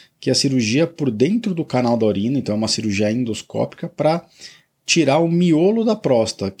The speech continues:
E essa, e essa cirurgia, ela é usada pra tratamento de doença benigna, da hiperplasia prostática benigna. Eu não tô falando aqui da cirurgia de câncer de próstata, que é a cirurgia que hoje a gente faz aberta, ou principalmente por vídeo ou robótica,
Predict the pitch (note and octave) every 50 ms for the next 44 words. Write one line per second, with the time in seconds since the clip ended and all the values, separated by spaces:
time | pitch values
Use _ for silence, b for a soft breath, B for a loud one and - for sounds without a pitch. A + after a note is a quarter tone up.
0 | - - A#2 B2+ D#3+ D3+ - - - - A#2 C3 C3+ - C#3 - - C#3+ B2+ A#2+
1 | A2 A2 D3 E3+ E3 - - B2+ A#2+ B2 B2 B2 B2 A2 B2 C#3 D#3+ C#3 - -
2 | C#3+ C#3 - C3+ C3+ C3 - C3 A#2 B2 D3 - - C#3 B2+ A#2+ A2 A2+ A#2+ C#3+
3 | E3 E3 - - E3 - - - C3 A2+ A#2+ D3 D#3+ D3 C#3+ C#3+ D3 C3 A2+ A2
4 | G2+ F#2 F2 - B B B B B B B B - - A2+ A2 A2 A2 G#2+ -
5 | A#2 A2 - G#2 G2+ F#2+ F2+ F#2+ G#2+ B2+ D3 D#3 D#3 - C3 A2 - - - A#2
6 | A#2+ A#2 - - - C3+ C3 D3 D#3 D3 C3+ A#2 G#2 F#2 G2 G#2 - - - _
7 | B B B B B B B B - G#2+ G#2+ G#2+ G#2 G2 - C#3 D3+ D3 - D3
8 | C#3+ C3 C3 A2+ G#2 - - - A2+ B2 D#3+ E3+ - _ _ - B2+ A2+ A#2+ A2+
9 | - - B2 A2+ G#2 G2+ F#2+ G#2+ A#2 C3 C3+ C3 - - A2+ A2+ C3 D3 - -
10 | B2+ A2 - - - - G2 G2+ A#2+ C3 - C#3+ - - E3+ F#3 - B B B
11 | B B B B - - A#2 A2 - - A#2+ A2 G#2 G2 F2 F#2+ A2+ B2+ B2+ -
12 | - G#2 G#2+ G2+ G#2+ A2 A2 - - - G#2+ G#2 G2 F#2 G2 E2+ E2 - A#2 A#2+
13 | B2 - - G#3 F#3+ - A2 F#2 F#2+ G2+ G2+ G2 - F#2+ - - G#2 F#2 F2 F#2
14 | G#2+ G#2+ G2+ G#2 F#2+ F2 F#2+ F2+ E2 F2 F#2+ A#2 C#3+ C#3 - - - D3+